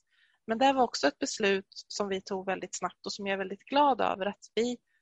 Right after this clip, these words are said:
har tänkt att det här kommer han behöva. Vi introducerar det så tidigt vi bara kan. Eh, och det är jag övertygad om att det har gjort det lättare för honom att acceptera, eh, och ta in det i sitt liv. Så,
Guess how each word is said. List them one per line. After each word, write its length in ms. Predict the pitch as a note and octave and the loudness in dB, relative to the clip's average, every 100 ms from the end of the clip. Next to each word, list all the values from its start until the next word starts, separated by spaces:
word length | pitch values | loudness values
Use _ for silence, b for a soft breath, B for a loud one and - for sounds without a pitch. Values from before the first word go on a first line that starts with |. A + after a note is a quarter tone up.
| _ _ | _ _
har 120 | A#3+ | -6
tänkt 400 | - A3 G3+ - | -2 -4 -4 -6
att 120 | G3 - - | -8 -8 -6
det 80 | G#3+ | 2
här 200 | B3 C4+ | 4 4
kommer 340 | - G#3 G#3 | 4 0 0
han 200 | G3+ F#3+ | -4 -6
behöva. 540 | F#3 F#3+ F#3 F#3+ B3 C#4 _ | -4 -2 0 2 2 2 _
Vi 80 | - | -6
introducerar 760 | A3+ A3+ A3 G#3 - G#3+ G3 F#3+ | -6 -4 -6 -4 -2 2 2 0
det 140 | G3 | -2
så 180 | G3 - | -4 -10
tidigt 460 | - C4+ G#3 G3+ - | -4 -2 -2 -6 -8
vi 80 | F#3 | -6
bara 200 | F3+ E3+ | -4 -4
kan. 360 | - - - G#3 _ _ _ _ _ _ G#3+ | 0 0 0 -6 _ _ _ _ _ _ -2
Eh, 500 | G3+ G3 F#3+ F#3 G3 G#3 A4+ A#4 _ B4 A#4 | -2 -2 -6 -10 -14 -18 -20 -20 _ -18 -10
och 120 | A3 | 0
det 100 | A3+ | 4
är 220 | A#3 A#3 | 6 6
jag 160 | A3 G#3 G3 | 4 2 0
övertygad 460 | - G3 F#3 F#3+ | -2 -6 -6 -4
om 200 | F#3+ F#3 | -6 -8
att 120 | F#3 | -10
det 80 | - | -6
har 140 | F#3 F#3+ | -4 -4
gjort 220 | F3+ - | -6 -8
det 80 | F#3 | -6
lättare 520 | G3+ - - G#3+ B3 | -6 -8 -6 -4 -4
för 140 | - | -2
honom 520 | B3 A3+ F#3 F3 F3+ - _ _ _ _ A3 | -2 -2 -4 -8 -10 -20 _ _ _ _ 2
att 100 | G#3+ | 2
acceptera, 800 | - A#3 - G#3+ F#3+ F3+ F3+ F3+ _ _ _ _ _ | 2 -6 -4 -4 -2 -2 -2 -4 _ _ _ _ _
eh, 560 | G3 G3 F#3 F3+ - - - | -6 -4 -6 -8 -10 -12 -14
och 120 | G#3 | -6
ta 120 | G#3+ | -4
in 280 | G3+ A#3 G#3+ | -2 -4 -4
det 220 | F#3 E3+ F3 | -2 -2 -2
i 160 | A3+ | -6
sitt 280 | - C4 - | -6 -8 -8
liv. 200 | - - | -8 -8
Så, 180 | G3+ - | -10 -12